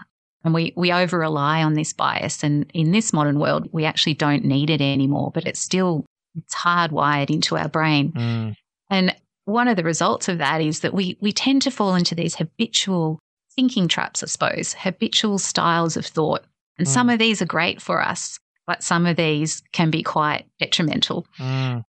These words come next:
Speaker 1: and really take away our self-confidence and our self-worth. So, you know, there's loads of thinking styles, there's, there's loads of thinking traps,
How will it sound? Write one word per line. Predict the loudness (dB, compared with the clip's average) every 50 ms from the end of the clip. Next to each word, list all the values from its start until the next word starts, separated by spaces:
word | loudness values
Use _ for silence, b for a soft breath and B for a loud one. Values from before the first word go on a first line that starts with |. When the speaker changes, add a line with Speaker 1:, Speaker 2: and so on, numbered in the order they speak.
| _ _ _ _ _ _ _ -2
Speaker 1:
and | 2 2 2 2 2 0
really | 0 0 2 2 2 2 2
take | 0 0 0 -2 0 0
away | -2 0 0 2 2 0 0 0 -2 0
our | 0 0 0 0
self-confidence | -2 -4 -4 -6 -4 -2 -2 -2 -2 0 -2 -2 -2 -2 -2 -2 -2 -2
and | 0 0 2 2 2
our | 2 2 0
self-worth. | 0 0 0 0 -2 -2 -2 -2 0 0 0 0 -2 -4 -8 -14 -20 _ _ _ _ _ _ -4
So, | -2 0 2 2 4 4 2 2 0 -2 -6 _ _ _ _ -6 0
you | 2 2 2
know, | 0 -2 -4 _
there's | 0 0 2
loads | 2 2 4 4 4 2 2 2 0 0 -2 -2 0
of | 0 0 0 -2 -6 -14 _ _ _ _ _ _ _ _ _ 0
thinking | 0 2 2 2 0
styles, | 0 0 0 2 2 2 2
there's, | 2 0 -2 -2
there's | -2 -2 -2 0 0
loads | 0 2 2 2 2 0
of | -4 -2
thinking | -2 -2 0 0 0 0
traps, | 0 0 0 -2 -2 -4 -4 -4 -2 -2 -4